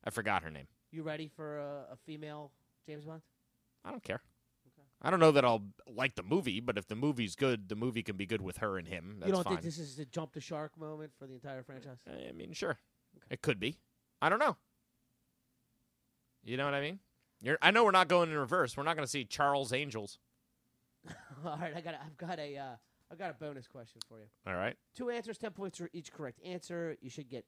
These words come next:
Speaker 2: ten, but the twenty's gonna be tough. The Emmy nominations came out. Tell me the two shows that got the most Emmy nominations.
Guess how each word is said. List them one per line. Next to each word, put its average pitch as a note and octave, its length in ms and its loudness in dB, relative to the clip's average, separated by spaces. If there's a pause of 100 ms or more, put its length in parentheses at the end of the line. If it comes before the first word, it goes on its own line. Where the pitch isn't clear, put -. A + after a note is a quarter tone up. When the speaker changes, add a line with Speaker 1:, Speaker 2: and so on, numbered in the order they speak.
Speaker 2:
ten, C3 300 -10
but A2+ 140 -14
the G#2 60 -14
twenty's G#2+ 360 -14
gonna G2+ 260 -14 (340)
be A2 60 -20
tough. - 220 -20 (520)
The G3+ 180 -16
Emmy A3+ 260 0
nominations C#3+ 680 -8
came A#2+ 280 -14
out. G2+ 180 -16 (1300)
Tell F3 180 -2
me F3 140 -2
the D#3 340 -6 (240)
two F3+ 440 0
shows C3+ 540 -2
that C3 140 -12
got B2+ 240 -12
the B2+ 120 -12
most C3 380 -6
Emmy A#2+ 220 -10
nominations. G#2 680 -16